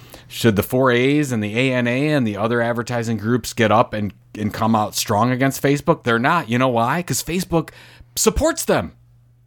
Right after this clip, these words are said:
sends a lot of money to those organizations. Now, of course, you can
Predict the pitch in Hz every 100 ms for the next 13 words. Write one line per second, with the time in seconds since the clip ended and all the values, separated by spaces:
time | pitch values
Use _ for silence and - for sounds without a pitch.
0 | _ _ _ _ - 226 202 202 190 208
1 | 277 254 247 277 208 139 120 117 110 101
2 | 107 98 98 82 - - - - - -
3 | 80 85 - 98 107 98 90